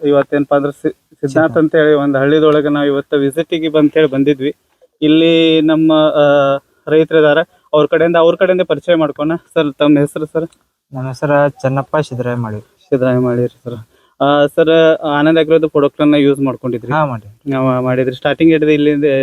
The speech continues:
Speaker 1: ಇಲ್ಲಿ ತನ, ಆ, ಏನೇನ್ ಯೂಸ್ ಮಾಡ್ಕೊಂಡಿದ್ರಿ, ಯಾವ ಯಾವ ಸ್ಟೇಜಿಗೆ ಯೂಸ್ ಮಾಡ್ಕೊಂಡಿರಿ ಪ್ರಾಡಕ್ಟ್?
Speaker 2: ಈ ಶಿ-, ಎಫಿಷಿಯೆಂಟ್ ಸಿ ಪಿ ಪಿ ಇದ್ರಿ ಹದಿಮೂರು ದಿನಕ್ಕೆ ಯೂಸ್ ಮಾಡೇನ್ರಿ.
Speaker 1: ಹದಿಮೂರನೇ ದಿನಕ್ರಿ. ಹ್ಮ್.
Speaker 2: ಎಂತ ಮೂವತ್ತೈದನೇ ದಿನ ಫ್ಲವರಿಂಗ್ ದಾಗ್ರಿ ಕಾಳುಗಳು ಹತ್ತದ್ರಿ ಜರ.
Speaker 1: ಹಾ, ಕಾಳು
Speaker 2: ಅದ-,
Speaker 1: ಗಳಾಗ್ರಿ.
Speaker 2: ಹಾ,
Speaker 1: ಹಾ, ಹಾ.
Speaker 2: ಗಳ ಹಲತನ ಇದನ್ನು ಅವಾಗ ಯೂಸ್ ಮಾಡಿದ್ರಿ.
Speaker 1: ಹ್ಮ್, ಹ್ಮ್, ಹ್ಮ್.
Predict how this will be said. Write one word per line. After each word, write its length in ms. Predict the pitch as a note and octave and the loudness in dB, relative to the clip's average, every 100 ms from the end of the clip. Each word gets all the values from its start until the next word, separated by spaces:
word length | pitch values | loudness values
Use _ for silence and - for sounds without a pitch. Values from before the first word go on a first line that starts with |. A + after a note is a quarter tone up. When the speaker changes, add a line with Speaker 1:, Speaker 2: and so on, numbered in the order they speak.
| C3 B2+ B2+ | 0 -2 -4
Speaker 1:
ಇಲ್ಲಿ 200 | C#3 C#3+ | -4 -4
ತನ, 180 | D3 D3+ D3 C#3 C#3 | -2 -2 -2 -2 -2
ಆ, 220 | C3+ C3 | 0 0
ಏನೇನ್ 320 | C3+ D3 D#3+ | 2 2 4
ಯೂಸ್ 200 | D3+ C#3+ | 2 0
ಮಾಡ್ಕೊಂಡಿದ್ರಿ, 540 | C#3+ C3 C#3+ C#3+ D3 C3+ | -6 -8 -6 -2 0 0
ಯಾವ 120 | C3+ | 0
ಯಾವ 100 | D3+ | 0
ಸ್ಟೇಜಿಗೆ 360 | D#3 C#3 C3+ C#3+ | -2 -4 -2 -2
ಯೂಸ್ 180 | C#3 B2+ | -4 -6
ಮಾಡ್ಕೊಂಡಿರಿ 540 | A#2+ B2 B2 A#2 A2+ _ _ _ _ _ _ _ _ | -12 -12 -14 -14 -20 _ _ _ _ _ _ _ _
ಪ್ರಾಡಕ್ಟ್? 460 | C3+ B2 - A#2 A#2 _ _ _ _ _ D#3+ C#3+ | -2 -2 -2 -12 -14 _ _ _ _ _ -12 -10
Speaker 2:
ಈ 20 | |
ಶಿ-, 320 | C3 D3+ D3+ | -6 -2 -2
ಎಫಿಷಿಯೆಂಟ್ 420 | C#3 F3 F3 F3+ | -2 -2 -2 -2
ಸಿ 80 | D#3+ | -4
ಪಿ 140 | D#3 E3+ | -4 -2
ಪಿ 220 | D#3+ D#3+ | 0 0
ಇದ್ರಿ 340 | C#3+ D3 D#3 | 0 0 0
ಹದಿಮೂರು 340 | D#3+ C3 C#3+ D3 | 0 -2 -2 -2
ದಿನಕ್ಕೆ 240 | D3 C3 | -2 -4
ಯೂಸ್ 160 | C3 B2 | -6 -6
ಮಾಡೇನ್ರಿ. 360 | A2+ A#2 C3 E3 | -8 -10 -10 -4
Speaker 1:
ಹದಿಮೂರನೇ 360 | C#3+ C#3+ C#3 | 2 2 2
ದಿನಕ್ರಿ. 380 | B2+ B2+ A#2+ B2 | 0 -4 -8 -12
ಹ್ಮ್. 400 | A#2 _ _ D3 | -16 _ _ -2
Speaker 2:
ಎಂತ 180 | C3+ B2+ D3+ D#3+ E3 D3 | -2 0 0 0 -2 -4
ಮೂವತ್ತೈದನೇ 460 | C#3+ D3+ D#3 D3+ | -2 -2 -4 -2
ದಿನ 180 | D3+ D3+ | 0 -2
ಫ್ಲವರಿಂಗ್ 440 | - C3+ C3+ D#3 | -2 -2 -2 -2
ದಾಗ್ರಿ 260 | D3 D3 D#3 | -2 0 -2
ಕಾಳುಗಳು 400 | - C#3 D3 D3 | -2 0 2 0
ಹತ್ತದ್ರಿ 340 | C3+ C3 B2+ | -2 -4 -8
ಜರ. 140 | A#2 B2+ | -8 -10
Speaker 1:
ಹಾ, 280 | D#3+ C#3+ C3+ | -10 -6 -4
ಕಾಳು 280 | C#3+ C#3+ | -2 0
Speaker 2:
ಅದ-, 120 | C#3+ C3 | 0 0
Speaker 1:
ಗಳಾಗ್ರಿ. 460 | C#3 C3 B2 A#2 | 0 0 -4 -6
Speaker 2:
ಹಾ, 320 | A#2 _ C3 | -16 _ -6
Speaker 1:
ಹಾ, 80 | C3 | -6
ಹಾ. 100 | C3 | -4
Speaker 2:
ಗಳ 180 | B2+ D#3 | -2 0
ಹಲತನ 400 | D3+ D3 C#3+ D#3 | 0 -2 -4 -4
ಇದನ್ನು 560 | F3 D3+ D3 D3 D3+ D#3 | -2 -2 -2 -4 -4 -6
ಅವಾಗ 300 | C3 B2+ C#3 | -6 -2 -2
ಯೂಸ್ 180 | C3 | -4
ಮಾಡಿದ್ರಿ. 360 | B2 A#2+ B2 C3+ | -8 -10 -10 -10
Speaker 1:
ಹ್ಮ್, 260 | E3+ D3 C3+ | -10 -6 -6
ಹ್ಮ್, 160 | B2 | -6
ಹ್ಮ್. 140 | A#2+ | -12